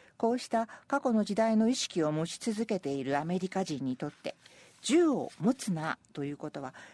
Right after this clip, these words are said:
人権、人民の権利を否定するものだと受け取られてしまっているからなのだ。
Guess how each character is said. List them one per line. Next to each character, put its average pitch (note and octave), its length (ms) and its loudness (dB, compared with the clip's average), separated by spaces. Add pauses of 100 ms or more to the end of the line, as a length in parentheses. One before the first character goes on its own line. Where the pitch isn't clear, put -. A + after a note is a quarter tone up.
(160)
人 D4 180 2 (220)
権、 C4+ 500 2
人 E4 260 2
民 D#4+ 260 4
の C4+ 160 4 (240)
権 F#4+ 240 0
利 A#2+ 120 -8
を - 140 -12
否 - 100 -16
定 C#4+ 220 0
す C4+ 160 -2
る B3 120 2
も A#3 140 6
の A#3 140 6
だ C#3+ 140 -4
と - 260 -12
受 - 160 0
け - 20 -8
取 F#3 140 2
ら F3+ 80 2
れ C#3 100 -4
て C3 140 -10
し - 160 -4
ま D3 80 -2
っ D#3+ 40 -6
て - 180 -4
い D3 100 0
る D#3 80 -6
か C#3+ 140 -6
ら C3 120 -4
な C3 140 -4
の B2 100 -4
だ。 A#2+ 140 -8